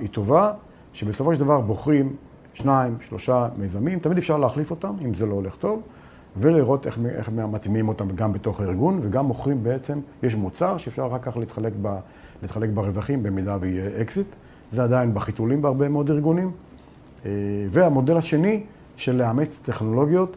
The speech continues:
שמוזילות את עלות התפעול, עלות ה-, עלות שימוש התחזוקה, שאנחנו מגיעים, אה, בשלבים, אה, טיפה יותר מאוחרים, אבל עדיין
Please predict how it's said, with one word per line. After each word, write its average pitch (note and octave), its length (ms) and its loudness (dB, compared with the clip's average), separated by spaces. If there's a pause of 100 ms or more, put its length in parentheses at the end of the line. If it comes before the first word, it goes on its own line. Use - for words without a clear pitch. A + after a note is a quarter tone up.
שמוזילות A2 720 2 (100)
את - 60 -10
עלות A2+ 180 -2
התפעול, A#2+ 460 -2 (260)
עלות A2+ 320 -4
ה-, A2 180 0
עלות A#2+ 220 0
שימוש G#2 280 -4
התחזוקה, F#2 560 -2 (560)
שאנחנו C#3+ 680 2
מגיעים, B2 560 2 (160)
אה, G#2 100 -4
בשלבים, B2 600 2
אה, G#2 220 -2
טיפה D3+ 280 2
יותר C3+ 260 2
מאוחרים, C3 640 2
אבל A2 180 0
עדיין D#3 420 6